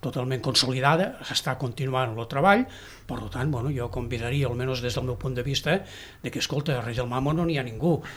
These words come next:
i la voluntat del poble és aquesta, per tant, si tens l'ocasió, posa't a fer alguna cosa. Aviam, des de dins, eh, cadascú pot marcar la, la forma i,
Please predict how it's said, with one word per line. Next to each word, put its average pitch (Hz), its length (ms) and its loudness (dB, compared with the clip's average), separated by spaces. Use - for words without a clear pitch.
i 117 220 -4
la 117 100 -4
voluntat 123 320 -2
del 127 160 0
poble 135 240 2
és 156 80 4
aquesta, 147 300 -2
per 127 160 -2
tant, 147 180 4
si 175 240 0
tens 196 220 8
l'ocasió, 180 400 6
posa't 170 260 10
a 120 80 0
fer 123 80 0
alguna 127 240 -2
cosa. 131 240 -4
Aviam, 175 320 4
des 139 220 4
de 131 100 0
dins, 196 380 6
eh, 120 400 -6
cadascú 127 400 2
pot 180 160 6
marcar 165 640 6
la, 143 320 6
la 135 140 2
forma 175 560 6
i, 165 420 6